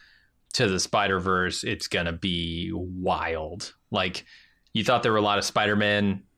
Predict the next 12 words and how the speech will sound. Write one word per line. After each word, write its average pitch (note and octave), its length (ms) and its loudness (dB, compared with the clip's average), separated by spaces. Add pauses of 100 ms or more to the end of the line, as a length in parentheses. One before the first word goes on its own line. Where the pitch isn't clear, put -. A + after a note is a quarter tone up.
(240)
in G#2 240 0
Into B2 400 -2
the C#3+ 100 2
Spider-Verse, D#3+ 840 0 (260)
Across A#2 400 0
the A2+ 80 -2
Spider-Verse, G2 560 0
just - 320 -2 (640)
a G#2+ 80 0
hundred G2 300 0
times D#2+ 320 -4
that. D#2+ 260 -6